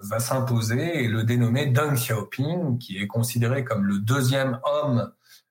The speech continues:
euh, politique, euh, de la fin du vingtième siècle le plus important après Mao Tse-tung, celui qui précisément va concilier a priori l'inconciliable, c'est-à-dire communisme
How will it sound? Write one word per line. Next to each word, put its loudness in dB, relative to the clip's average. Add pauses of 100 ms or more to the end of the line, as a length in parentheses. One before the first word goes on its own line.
(120)
euh, -4
politique, -4
euh, -4
de -4
la 0
fin 0
du 4
vingtième 2
siècle -2
le -4
plus 0
important 0
après -4
Mao -2
Tse-tung, 0 (320)
celui 2
qui 0
précisément 2 (420)
va 2
concilier 2
a 0
priori 0
l'inconciliable, 0
c'est-à-dire -2 (140)
communisme 0